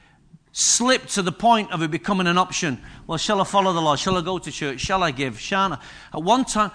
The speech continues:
once upon a time, it was a priority for you. Now it's become an option. Never let that happen. So you have to guard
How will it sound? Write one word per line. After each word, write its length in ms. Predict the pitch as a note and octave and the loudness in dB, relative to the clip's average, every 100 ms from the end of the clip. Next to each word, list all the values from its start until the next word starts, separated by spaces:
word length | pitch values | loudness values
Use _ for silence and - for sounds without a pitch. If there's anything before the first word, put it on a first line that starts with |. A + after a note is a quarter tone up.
| - | -2
once 240 | G3 B3+ B3+ | 0 2 0
upon 260 | G3 G#3+ | -4 -4
a 60 | G3+ | -2
time, 260 | - G3+ G3+ | 2 2 2
it 160 | G#3 G3 | -2 0
was 180 | G#3+ F#3 | 0 0
a 60 | |
priority 720 | - A3+ G#3 A3 B3+ A#3+ A3+ | 0 4 6 6 4 2 -2
for 140 | - F#3 | -2 -2
you. 340 | D#3+ D#3 E3+ - - F3 | 0 0 0 -4 -10 -2
Now 320 | G#3 A3 G#3 | 4 4 2
it's 100 | F3+ | -2
become 360 | F#3+ F#3 G#3 | -6 -6 -4
an 100 | F#3 | -2
option. 440 | F3 - - C3 A2+ - - - _ _ - _ _ _ - _ _ _ _ - | -2 -4 -4 -4 -8 -12 -20 -20 _ _ -20 _ _ _ -20 _ _ _ _ -2
Never 380 | F#3 A#3 A#3+ | 4 6 6
let 360 | A#3 A3 G3+ D#3 | 4 4 4 4
that 180 | E3+ D3+ | 2 4
happen. 480 | F3+ E3 D#3 A#2+ - - - - - - | 0 0 -4 -6 -10 -16 -18 -20 -20 -2
So 140 | - | 2
you 180 | G#3+ A3+ | 4 6
have 140 | G#3+ G#3 | 4 2
to 80 | |
guard 540 | D3+ F#3+ B3 D4 D4 | -2 4 8 10 10